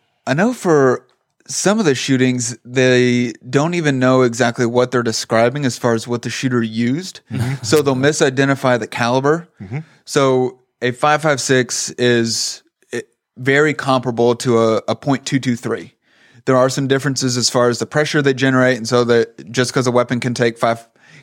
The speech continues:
Speaker 1: can take two two three, it may not take five five six. But so I've seen before where they will just take the first two digits of that, and they'll say, "Oh, they, it was a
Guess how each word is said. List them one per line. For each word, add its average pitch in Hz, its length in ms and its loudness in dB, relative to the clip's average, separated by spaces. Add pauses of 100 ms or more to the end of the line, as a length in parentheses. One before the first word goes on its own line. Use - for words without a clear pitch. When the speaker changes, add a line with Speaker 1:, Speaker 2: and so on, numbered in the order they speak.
Speaker 1:
can 131 140 -2
take 151 220 0
two 156 100 0
two 139 160 2
three, 127 260 2
it 110 80 -4
may 123 140 2
not 117 180 0
take - 180 -4
five 113 200 -4
five 107 180 -4
six. - 380 -2 (640)
But 139 160 2
so 143 300 -2 (400)
I've 127 180 0
seen 165 260 -4
before 135 680 2
where 123 280 0
they 123 140 2
will 123 160 2
just 127 220 -2
take 135 140 0
the 120 80 -6
first 127 240 -4
two 131 120 -4
digits 120 360 -4
of 147 100 -6
that, 147 240 0
and 123 80 -8
they'll 120 80 -2
say, 120 340 0
"Oh, 143 200 4
they, 127 320 2
it 127 60 2
was 123 180 -2
a 117 300 0